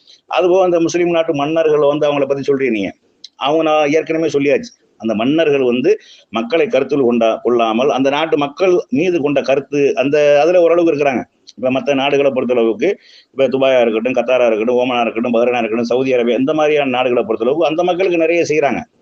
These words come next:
ஆனா அவர் ச-, அவர்கள் வந்து முஸ்லிம்கள் என்ற அடிப்படையில வந்து மற்ற பல பகுதி மக்களுக்கு முறையாக செய்யறதில்ல. செய்ய,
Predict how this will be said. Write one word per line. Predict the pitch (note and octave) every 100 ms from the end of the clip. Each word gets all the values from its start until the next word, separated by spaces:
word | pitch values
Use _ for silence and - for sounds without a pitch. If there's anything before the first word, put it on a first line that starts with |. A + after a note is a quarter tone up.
| _ _ _
ஆனா | D3+ F#3
அவர் | E3+ F3 C#3+
ச-, | D3 C#3+
அவர்கள் | E3+ E3 D3+
வந்து | D3+ F3+ F3
முஸ்லிம்கள் | D3 C#3 G3+ G#3 F#3+
என்ற | E3+ D#3
அடிப்படையில | D3 C#3 C3 A#2+
வந்து | B2+ F#3+ A3+ - - _ _
மற்ற | D#3 E3+ G3+
பல | E3+ E3
பகுதி | D3+ E3
மக்களுக்கு | D#3 C#3 D#3 F3
முறையாக | D#3+ F#3+ F#3+ F#3
செய்யறதில்ல. | D#3+ D3+ C3 F#2 - _ _ -
செய்ய, | - G3+